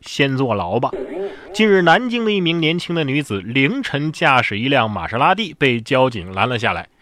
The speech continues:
在交警询问下呀，女子称自己只喝了一瓶果啤。结果经吹气检测，女子体内的酒精含量竟然高达每百毫升一百八十四毫克，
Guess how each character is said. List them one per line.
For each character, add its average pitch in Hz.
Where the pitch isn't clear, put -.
在 151
交 160
警 120
询 123
问 147
下 120
呀， 80
女 123
子 117
称 139
自 135
己 117
只 180
喝 139
了 127
一 165
瓶 160
果 80
啤。 -
结 262
果 135
经 220
吹 269
气 226
检 98
测， 165
女 147
子 147
体 101
内 139
的 117
酒 101
精 123
含 110
量 120
竟 123
然 113
高 139
达 113
每 139
百 95
毫 131
升 131
一 147
百 98
八 156
十 147
四 226
毫 104
克， -